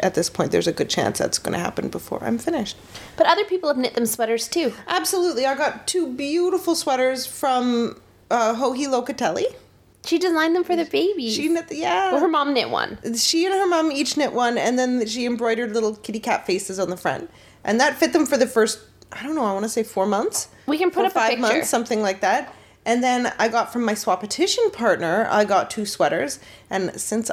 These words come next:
Speaker 1: I didn't finish Rhinebeck sweaters in time, those sweaters <laughs> were their Rhinebeck sweaters. And then,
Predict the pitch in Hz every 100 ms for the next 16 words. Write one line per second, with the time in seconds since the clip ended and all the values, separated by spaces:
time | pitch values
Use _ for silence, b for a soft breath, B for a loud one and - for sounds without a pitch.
0 | - 240 330 285 202 - 180 165 - 180
1 | 151 143 - - - - - - - -
2 | - - 214 214 - 214 294 - 233 202
3 | 254 294 381 381 330 - 359 370 320 277
4 | 254 262 269 185 247 302 359 - - _
5 | B B B 285 - 247 269 269 262 269
6 | 247